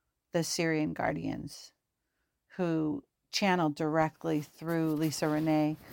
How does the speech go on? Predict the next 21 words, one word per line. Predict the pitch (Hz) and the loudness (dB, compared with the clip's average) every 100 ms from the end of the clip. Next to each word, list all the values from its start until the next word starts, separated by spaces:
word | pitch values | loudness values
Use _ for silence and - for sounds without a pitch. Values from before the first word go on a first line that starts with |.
| - - - - | -18 -20 -16 -8
and | - | -2
often | - 294 294 233 | 4 4 4 -2
through | - 175 175 | -2 -4 -2
me, | 170 165 - | -2 -2 -2
but | - | -2
I | 196 | -2
don't | 196 160 | -2 -2
get | 175 160 - - | -2 -2 -4 -6
the | 165 | 0
intel | 160 160 - 160 151 | 2 2 0 -2 -2
that | - | -4
Lisa | 165 160 - | -4 -4 -4
gets, | 147 - - - | -4 -4 -6 -6
not | 165 175 | -4 -2
at | 180 - | -2 -4
the | |
level | 165 170 170 170 - | -2 4 4 2 -4
that | 170 160 | -8 -8
she | - 185 | -6 -6
gets | 160 - - | -6 -8 -8
it. | - - | -10 -10